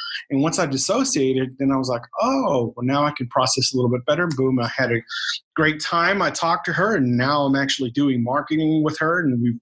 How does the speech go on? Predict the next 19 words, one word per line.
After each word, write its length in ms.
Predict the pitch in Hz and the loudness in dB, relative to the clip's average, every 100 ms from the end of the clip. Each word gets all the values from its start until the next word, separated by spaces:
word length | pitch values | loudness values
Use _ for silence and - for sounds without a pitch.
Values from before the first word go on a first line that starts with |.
| - | 0
partnered 360 | 143 139 127 117 | 0 2 -2 0
up 160 | 143 - | 0 -2
and 80 | 120 | -2
doing, 340 | 127 120 120 - - - - - | 0 2 0 -4 -2 -2 -2 -4
um, 380 | 135 123 120 123 | -2 2 2 2
lots 260 | 135 131 131 | 0 0 -2
of 60 | |
work 220 | 117 156 - | 0 -2 0
together. 500 | 123 120 110 110 - - | 0 2 2 0 -2 -2
And 300 | 139 131 135 | 0 2 0
it 160 | 139 135 | 0 0
was 240 | 123 - - | -2 -4 0
because 460 | 135 - - 151 139 | 0 0 0 0 0
I 40 | |
was 120 | 127 | 0
able 240 | 131 120 117 | 0 0 0
to 80 | 113 | -2
s-, 220 | - - 131 | -4 -6 -2
dissociate 720 | - 131 120 - 120 107 104 | 0 2 2 2 0 0 -2